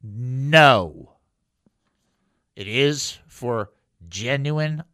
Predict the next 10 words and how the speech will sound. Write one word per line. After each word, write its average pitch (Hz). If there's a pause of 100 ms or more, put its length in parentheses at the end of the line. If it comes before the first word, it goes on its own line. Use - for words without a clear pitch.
authentic 123
believers. 104 (600)
And 110
because 170
it -
will 170
work 135
out 120
for 110
good, 95